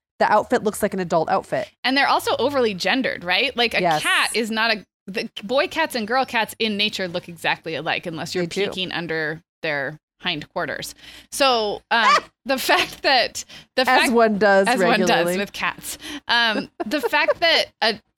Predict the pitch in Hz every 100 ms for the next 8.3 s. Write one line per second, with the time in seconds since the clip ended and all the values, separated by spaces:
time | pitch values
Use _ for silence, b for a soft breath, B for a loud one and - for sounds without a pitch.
0 | - - 277 240 262 240 233 214 220 196
1 | - - 214 190 185 311 277 208 185 -
2 | 208 220 247 226 190 175 - 285 226 175
3 | 180 311 339 190 - 427 480 381 220 -
4 | 277 - 381 427 - 285 392 415 311 233
5 | 240 277 - 247 214 190 - - - 208
6 | 208 170 - 175 - _ _ - _ _
7 | - 294 311 185 - _ _ 208 220 196
8 | 190 -